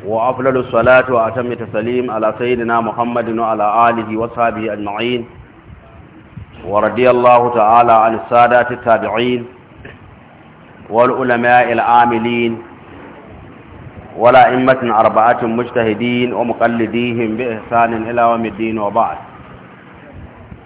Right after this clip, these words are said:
السلام عليكم ورحمة الله وبركاته يا جماعة المسلمين. A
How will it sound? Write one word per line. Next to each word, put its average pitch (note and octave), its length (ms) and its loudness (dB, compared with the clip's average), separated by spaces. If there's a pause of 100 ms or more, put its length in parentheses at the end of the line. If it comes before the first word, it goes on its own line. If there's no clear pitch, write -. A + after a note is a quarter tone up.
(140)
السلام A#2+ 480 2
عليكم A#2 720 -2
ورحمة A#2 440 -2
الله A#2 520 0
وبركاته A#2 840 0 (220)
يا A#2 120 4
جماعة A2 520 -2
المسلمين. G#2+ 640 -4 (2500)
A G2 220 -2